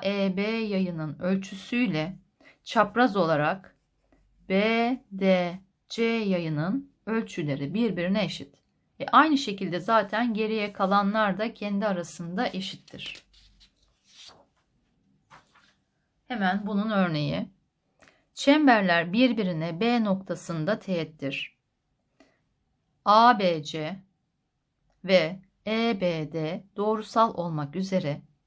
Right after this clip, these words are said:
verilenlere göre x kaç derecedir? Şimdi burada bakın bir üçgen var. Üçgende iç açılar toplamı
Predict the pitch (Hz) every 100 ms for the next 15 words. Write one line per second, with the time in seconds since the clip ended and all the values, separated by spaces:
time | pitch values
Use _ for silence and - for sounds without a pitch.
0 | _ - 220 254 247 226 202 165 156 156
1 | 214 - - 233 - - - 214 - -
2 | 165 156 156 143 - - - _ _ -
3 | - _ _ _ _ - 370 285 190 220
4 | 294 180 165 - _ - 240 233 190 190
5 | 190 - - 196 185 131 139 - _ _
6 | _ _ _ - 269 - 277 254 220 226
7 | 247 _ - 233 262 - 196 190 147 143
8 | 240 233 - 190 180 240 277